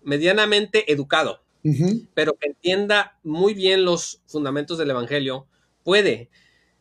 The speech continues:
Speaker 1: con una mano en la cintura y la otra, eh, eh, en la otra mano en la escritura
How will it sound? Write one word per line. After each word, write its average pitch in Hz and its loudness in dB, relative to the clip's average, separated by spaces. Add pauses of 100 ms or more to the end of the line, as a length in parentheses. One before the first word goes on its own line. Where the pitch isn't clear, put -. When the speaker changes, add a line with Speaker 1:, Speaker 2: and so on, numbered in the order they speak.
(300)
Speaker 1:
con 143 0
una 175 2
mano 208 2
en 214 4
la 190 2
cintura 180 0
y 147 -2
la 135 0
otra, 160 0
eh, 131 -10
eh, 123 -6
en 120 -4
la 127 -2
otra 170 0
mano 165 2
en 170 2
la 143 2
escritura 170 -4